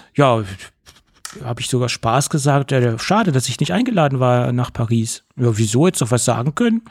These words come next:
Mhm. Ja, ja. Wir dachten, das interessiert dich nicht.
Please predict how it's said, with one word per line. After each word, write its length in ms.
Mhm. 540
Ja, 120
ja. 220
Wir 100
dachten, 300
das 140
interessiert 460
dich 140
nicht. 300